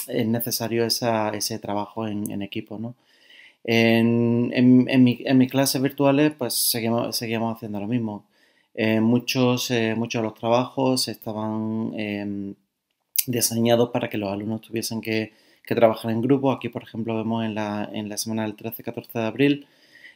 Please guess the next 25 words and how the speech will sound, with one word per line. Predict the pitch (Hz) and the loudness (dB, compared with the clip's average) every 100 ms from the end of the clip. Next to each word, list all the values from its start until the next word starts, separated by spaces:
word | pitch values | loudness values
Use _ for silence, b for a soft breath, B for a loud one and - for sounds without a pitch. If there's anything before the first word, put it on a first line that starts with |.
| B | B
eh, | 120 110 113 | 0 6 6
una | 120 120 | 6 4
serie | 117 127 120 117 | 4 2 4 4
de | 110 117 117 117 113 | 4 4 4 2 0
tareas, | 110 113 120 120 123 127 - | 0 2 2 4 2 -2 -4
eh, | 110 107 104 104 | -2 -2 -2 -4
grupales. | 98 - 131 131 151 156 b b b b _ _ | -4 2 4 6 4 0 b b b b _ _
Por | - | -12
ejemplo, | 107 101 | -8 -6
tengo | 104 101 | -6 -6
aquí | - 107 | -8 -8
un, | 107 104 104 107 | -6 -4 -4 -6
el | 101 | -8
ejemplo | 101 - 110 110 | -12 -10 -6 -4
del | 107 | -4
grupo | 113 110 - 120 | -6 -6 0 2
uno, | 127 127 127 127 | 4 4 4 0
en | 120 113 | -4 -4
el | |
que | 107 | -4
los | 113 110 110 | -6 -4 -6
alumnos, | 117 117 117 117 | -4 -2 -2 -4
pues, | 110 | -10
tenían | - 110 107 107 | -12 -8 -6 -6
que, | 101 113 107 | -2 -2 -2